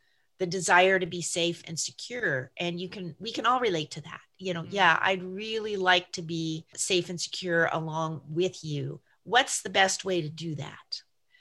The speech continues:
Speaker 1: And then focusing it on solutions. You know, what, what do we know as a fact and what can we build on?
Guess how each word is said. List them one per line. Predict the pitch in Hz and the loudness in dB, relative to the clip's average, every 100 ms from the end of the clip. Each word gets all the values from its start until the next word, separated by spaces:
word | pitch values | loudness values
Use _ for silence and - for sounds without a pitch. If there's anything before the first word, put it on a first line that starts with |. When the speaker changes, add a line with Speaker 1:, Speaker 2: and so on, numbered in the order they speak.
| - | 0
Speaker 1:
And | 190 214 | 2 4
then | 233 | 0
focusing | 240 269 277 294 269 247 | 4 4 4 0 -2 2
it | |
on | 233 220 | 4 4
solutions. | 214 202 196 208 - - - - - _ _ _ - - | 2 -2 -2 2 2 2 -6 -6 -6 _ _ _ -20 -12
You | 165 | -8
know, | 156 | -6
what, | 156 190 208 | 2 6 6
what | 190 226 - | 6 4 4
do | 294 | -2
we | 269 | -4
know | 226 214 214 214 214 - | 0 4 6 8 6 6
as | 190 180 | 4 2
a | |
fact | 175 190 170 151 - - - - - _ - | 0 2 4 2 -2 -16 -20 -20 -20 _ 0
and | 175 170 165 165 165 | 4 6 4 4 -2
what | 185 185 190 | 0 2 2
can | - 185 175 170 | 0 -6 -4 -4
we | 165 165 160 - _ - 175 | -4 -4 -6 -10 _ -10 2
build | 202 196 180 | 6 6 6
on? | 151 - - | 2 0 -2